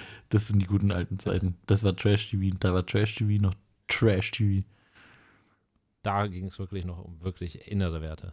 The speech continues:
Speaker 1: Innere Werte und Klopapier.
Speaker 2: Aber was auch jedes Jahr im Januar anfängt, wenn ich mich nicht irre, und das haben wir jetzt auch angefangen. Deswegen Drink and Train.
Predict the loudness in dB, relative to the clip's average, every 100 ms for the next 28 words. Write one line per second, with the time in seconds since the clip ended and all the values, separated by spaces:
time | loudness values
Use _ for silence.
0 | 4 4 6 4 2 0 -2 -4 0 4
1 | 4 0 -2 2 2 0 -4 -6 _ _
2 | _ _ _ _ _ _ _ 4 6 6
3 | 2 -6 0 0 2 0 0 0 0 2
4 | 2 2 2 2 0 0 -4 -4 -4 -4
5 | -4 -4 -6 -6 -4 -4 -2 -2 -2 -4
6 | -4 -4 -4 -6 -6 -6 -4 -4 -2 -2
7 | -2 -4 -6 -4 -4